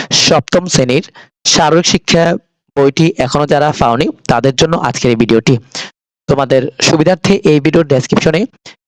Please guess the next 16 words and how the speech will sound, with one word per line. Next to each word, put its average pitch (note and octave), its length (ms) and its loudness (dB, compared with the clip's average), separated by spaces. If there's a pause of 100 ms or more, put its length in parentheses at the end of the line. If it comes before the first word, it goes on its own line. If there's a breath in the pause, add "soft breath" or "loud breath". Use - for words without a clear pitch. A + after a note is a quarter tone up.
এই F3 140 2
বইটির D#3+ 420 2
পিডিএফ C3 300 0
ফাইলের C#3 300 0
লিংক B2+ 320 0
দিয়ে C3 140 4
দিয়েছি, A2+ 320 2 (260)
তোমরা C3 260 -2
ডাউনলোড C3 340 0
করে F3+ 200 0
দেখে B2+ 240 -2
নিবে। A2 240 -4 (920 loud breath)
পরিমার্জিত F#3 520 2
সংস্করণ F3 440 0
হয়েছে F3 300 0
সর্বশেষ C#3+ 540 0